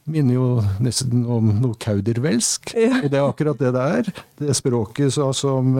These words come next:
Speaker 1: italienske kramkarer brukte da de reiste rundt på femtenhundretallet.
Speaker 2: Ok.
Speaker 1: Så, så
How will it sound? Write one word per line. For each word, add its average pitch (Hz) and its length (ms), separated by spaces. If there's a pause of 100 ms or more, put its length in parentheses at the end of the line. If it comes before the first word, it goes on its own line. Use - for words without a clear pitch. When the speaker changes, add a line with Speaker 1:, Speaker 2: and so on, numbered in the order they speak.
Speaker 1:
italienske 127 840
kramkarer 127 840
brukte 151 480
da 151 120
de 135 140
reiste 131 380
rundt 123 260
på 135 160 (220)
femtenhundretallet. 117 1040 (400)
Speaker 2:
Ok. 349 180
Speaker 1:
Så, 151 720
så 156 720